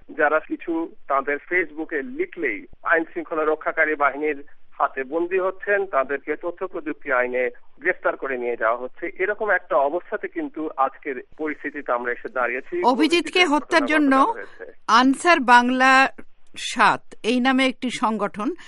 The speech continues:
Speaker 2: দায়ী দায়িত্ব স্বীকার করেছে যে অভিজিৎকে হত্যা করেছে তাদেরই সদস্যরা। তো এই আনসার বাংলা সাত এই গ্রুপের কথা কিছু জানেন?
Speaker 1: আমরা এরকম পত্রিকাতে দেখছি যে এরকম কারো, আহ, দায়-, দায়িত্ব স্বীকার করার ব্যাপার, কিন্তু এই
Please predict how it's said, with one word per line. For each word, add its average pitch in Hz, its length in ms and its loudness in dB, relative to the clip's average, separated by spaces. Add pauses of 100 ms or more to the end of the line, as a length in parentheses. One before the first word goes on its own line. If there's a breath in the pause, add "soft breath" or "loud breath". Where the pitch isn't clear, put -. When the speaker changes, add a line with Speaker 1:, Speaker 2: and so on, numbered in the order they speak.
(140 loud breath)
Speaker 2:
দায়ী 202 260 2
দায়িত্ব 190 320 -2
স্বীকার 226 320 0
করেছে 165 340 -6
যে 220 100 0
অভিজিৎকে 185 540 -4
হত্যা 202 340 -6
করেছে 214 280 -4
তাদেরই 190 440 0
সদস্যরা। 151 600 -6 (400 soft breath)
তো 208 100 2
এই 214 280 4
আনসার 247 420 2
বাংলা 269 440 6
সাত 220 440 2
এই 254 300 0
গ্রুপের 262 380 -2
কথা 294 200 0
কিছু 302 220 -6
জানেন? 339 360 0 (380 soft breath)
Speaker 1:
আমরা 214 280 4
এরকম 233 440 2 (180)
পত্রিকাতে 208 520 0
দেখছি 247 640 -2
যে 175 240 -2
এরকম 180 340 -2 (140)
কারো, 156 400 4
আহ, 123 480 -4
দায়-, 139 280 2 (160)
দায়িত্ব 139 320 0
স্বীকার - 360 -4
করার 117 300 -2
ব্যাপার, 117 300 0
কিন্তু 202 240 -6
এই 196 120 2